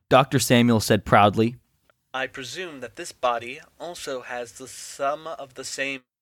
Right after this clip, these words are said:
Speaker 2: deficiencies as the human body regardless?
Speaker 1: I asked.
Speaker 2: Well, yes.
Speaker 1: Doctor Samuel said sheepishly.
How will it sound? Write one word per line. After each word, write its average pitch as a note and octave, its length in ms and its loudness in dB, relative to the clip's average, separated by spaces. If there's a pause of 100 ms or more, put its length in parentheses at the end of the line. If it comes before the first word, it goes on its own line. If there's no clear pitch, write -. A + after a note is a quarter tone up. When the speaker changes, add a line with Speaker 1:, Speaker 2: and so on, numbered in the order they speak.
(560)
Speaker 2:
deficiencies F3 800 -6 (100)
as C3 180 -12
the E3+ 80 -10
human C#3 380 -12
body C3+ 480 -10 (120)
regardless? C3 720 -10 (720)
Speaker 1:
I C#3+ 120 6
asked. D#3+ 420 2 (920)
Speaker 2:
Well, D#3 600 0 (2500)
yes. - 460 -2 (680)
Speaker 1:
Doctor A2 300 6
Samuel G2+ 540 6
said G2 280 4
sheepishly. A2 680 4